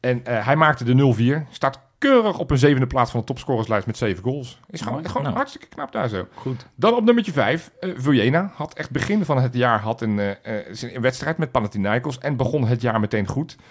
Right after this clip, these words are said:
Speaker 1: Moesten spelen thuis tegen Giannia, zonder publiek. Want ja, daar hebben ze natuurlijk nog steeds die supporters, eh, onzin. Zitten er een beetje echt weer corona-vibes achter. Het is een heel leeg stadion. Eh, maar goed, een afgeslagen corner kreeg hij op zijn verkeerde rechtervoet. Hij dacht, weet je wat, randje zestien, ik haal hem gewoon uit. En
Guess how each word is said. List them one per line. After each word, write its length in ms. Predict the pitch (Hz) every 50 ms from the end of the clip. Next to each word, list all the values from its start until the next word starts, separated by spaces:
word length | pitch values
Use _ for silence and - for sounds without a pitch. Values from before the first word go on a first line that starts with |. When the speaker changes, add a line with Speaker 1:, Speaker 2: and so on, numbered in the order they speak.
| - - - _ -
Speaker 1:
Moesten 260 | 147 139 - - 123
spelen 500 | - - - - 185 180 143 123 127 -
thuis 260 | - 185 170 147 131
tegen 260 | - 143 107 107 101 - - 104
Giannia, 560 | 104 - 113 117 147 170 175 190 208 208 185 147 143 - -
zonder 360 | - 101 110 143 175 156 117
publiek. 380 | - 120 101 101 120 143 - -
Want 140 | - 92
ja, 60 | 98 110
daar 60 | 110
hebben 180 | 92 82 87
ze 140 | 92 90 90
natuurlijk 200 | 90 87 98 98
nog 120 | 113 101 -
steeds 180 | - 110 104
die 100 | 95 98
supporters, 540 | - 107 98 - 147 160 - 160 147 - -
eh, 160 | 156 151 143
onzin. 460 | 139 160 156 147 120 127 139 156 170 - _ _ _ _ _
Zitten 340 | - - 156 123 117 104
er 120 | 117 127 131
een 120 | - 113
beetje 180 | 123 139 127 127
echt 100 | - -
weer 120 | 143 123
corona-vibes 680 | 127 135 117 135 156 151 123 110 - 135 120 110 - -
achter. 240 | 135 - - - 160
Het 80 | -
is 60 | 143
een 60 | 135 143
heel 160 | 147 143 131
leeg 220 | 131 131 123 -
stadion. 500 | - - 165 165 165 156 147 151 160 151 - _ _ - - - _ _ _ _ _
Eh, 240 | - 139 135 131 131 127 127 -
maar 140 | - - 170
goed, 180 | - 208 190 -
een 100 | 175 165
afgeslagen 480 | - 196 - 170 165 185 170 147 139
corner 340 | 127 160 185 175 160 151 143
kreeg 280 | 139 - - 160 147 -
hij 140 | 147 139 135
op 140 | 160 139
zijn 200 | - 135 123 120
verkeerde 340 | - 135 123 196 202 196 160
rechtervoet. 480 | 139 151 143 - - 117 95 151 180 -
Hij 100 | 151 139
dacht, 220 | 147 143 127 -
weet 160 | 135 135 131
je 60 | 127 120
wat, 180 | 139 143 -
randje 320 | - 113 113 143 143 120 117
zestien, 380 | 113 135 131 127 - 127 123 120
ik 120 | - 131 117
haal 140 | 127 127 127
hem 100 | 117 107
gewoon 180 | - 117 113
uit. 260 | 120 120 135 139 -
En 300 | - - 147 143 127 123